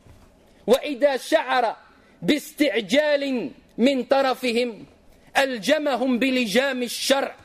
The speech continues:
وأشار إلى من كان قبلهم قائلا: "واستمعوا أيها الأحبة، استمعوا إلى هذه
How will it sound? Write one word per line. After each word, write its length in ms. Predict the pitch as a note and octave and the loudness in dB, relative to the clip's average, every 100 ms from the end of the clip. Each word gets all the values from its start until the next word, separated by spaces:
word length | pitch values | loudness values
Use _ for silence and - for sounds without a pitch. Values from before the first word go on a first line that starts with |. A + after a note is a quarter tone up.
| - _ - - _ - - - - | -20 _ -20 -20 _ -20 -20 -6 0
وأشار 640 | B3+ C4+ B3 C4+ C#4 B3+ | 2 0 -2 -2 0 0
إلى 340 | A#3 B3+ B3 | 0 0 0
من 240 | A#3+ A#3+ G#3+ | 0 -4 -2
كان 360 | - B3 A#3+ | 0 0 -2
قبلهم 720 | A3+ - A3 G#3+ A3+ G3+ E3+ - _ _ _ _ _ - | -2 -2 -2 0 -2 -2 -8 -8 _ _ _ _ _ -2
قائلا: 680 | C4+ C4+ B3+ B3+ B3 G#3 B2 - _ _ | 0 0 -2 0 0 -2 -12 -18 _ _
"واستمعوا 840 | - B3 - C#4+ C#4+ C#4 B3 C4+ C#4 | 0 0 2 0 2 -2 -2 0 0
أيها 340 | B3+ B3+ G#3+ | 0 0 0
الأحبة، 760 | B3+ - A#3+ - A#3 D#3 B3 - - - _ _ _ _ - | -2 -4 -2 -2 -6 0 0 0 -16 -20 _ _ _ _ -4
استمعوا 640 | A#3 - D4 C#4+ C#4 A#3 | -2 2 2 2 -2 -4
إلى 240 | B3+ C4 B3 | -2 0 2
هذه 840 | A3+ B3 C4+ B3+ A3 C4 B3+ A3 | 2 0 -2 -2 -2 -2 -2 -6